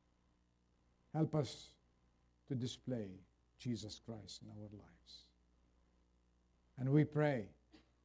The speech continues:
that we'll be influential people in matters of spiritual things. So when people see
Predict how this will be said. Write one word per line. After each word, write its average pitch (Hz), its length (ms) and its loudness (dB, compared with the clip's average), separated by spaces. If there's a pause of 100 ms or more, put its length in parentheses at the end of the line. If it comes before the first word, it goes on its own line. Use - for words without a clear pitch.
(720)
that 131 220 2
we'll 143 140 6
be 131 380 2 (300)
influential 156 840 2 (560)
people 107 380 0 (580)
in 107 160 -6
matters 120 440 -6
of 104 180 -14 (560)
spiritual 143 880 -4 (500)
things. 107 540 -6 (420)
So - 200 -8
when 120 240 -2
people 139 400 -2
see 127 260 -8